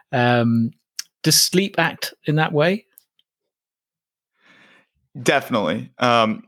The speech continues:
Speaker 2: and just to close the door on the sleep deprivation discussion first, um, the key word Jonathan pointed out too is chronic. Uh, I actually think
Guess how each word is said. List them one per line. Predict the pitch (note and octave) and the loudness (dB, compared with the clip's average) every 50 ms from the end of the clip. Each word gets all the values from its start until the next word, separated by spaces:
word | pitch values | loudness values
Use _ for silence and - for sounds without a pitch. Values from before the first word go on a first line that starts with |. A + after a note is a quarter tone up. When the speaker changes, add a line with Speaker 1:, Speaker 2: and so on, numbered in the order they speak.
| _ - | _ -2
Speaker 2:
and | C#3 C3+ B2+ | -2 0 0
just | D#3 D#3 - | -2 -2 -2
to | - D#3 | -4 -4
close | - - D3+ D3 C#3+ B2+ | 0 2 0 0 2 0
the | C#3 B2+ | -2 0
door | A2+ A#2+ B2 B2 B2 | 2 4 4 4 4
on | B2 A#2 | 2 0
the | A2 A2 | 0 -2
sleep | - - B2+ A2+ - | -2 -4 -6 -6 -2
deprivation | - A#2 A2 - A2 F#2+ G#2 G#2+ A2 A2+ - C3+ B2 B2+ | -2 -2 -2 0 -4 0 0 0 0 0 -2 -4 -2 -2
discussion | B2+ B2+ - - C#3 C3+ C3 - D3+ D3 C#3 | -4 -4 -2 0 0 0 0 -2 -4 -4 -4
first, | - - C#3+ D3+ F3 F#3 - - - - _ _ | -2 0 2 2 2 0 -4 -8 -12 -16 _ _
um, | - A#2+ A#2 A2+ G#2+ G#2 F#2+ - _ _ _ _ _ _ _ _ _ _ _ _ _ _ _ _ _ - | -2 0 2 2 2 0 -4 -8 _ _ _ _ _ _ _ _ _ _ _ _ _ _ _ _ _ -6
the | B2 B2+ | -4 -4
key | B2 - G3 G3+ | -2 0 0 2
word | F#3+ F#3+ F#3 D#3+ B2 | 4 2 2 2 2
Jonathan | C#3 C3 C3+ C3 C3 C3+ A#2 | 2 2 2 2 0 -2 -4
pointed | A2 - B2+ B2 A2+ A2 | -2 0 0 0 2 2
out | A2 A#2 B2 - | 0 0 -2 -4
too | - C3+ C3 | -2 -2 0
is | A#2+ - | 0 -2
chronic. | - _ - - - A#2 G#2+ A2 - - - _ - - _ _ _ _ _ _ _ _ _ _ | -4 _ -16 -4 -2 0 0 0 -2 -8 -12 _ -20 -20 _ _ _ _ _ _ _ _ _ _
Uh, | - A2+ A2+ A2 G#2+ - - - _ | -2 0 2 2 0 0 -4 -6 _
I | - C3 | 0 0
actually | C#3 D3+ F#3+ - - - F#3+ F#3 | 2 0 0 0 0 0 0 -2
think | F#3+ - - D3+ D3 D3 C#3 B2+ - - _ | -2 -2 0 0 0 0 -4 -6 -12 -20 _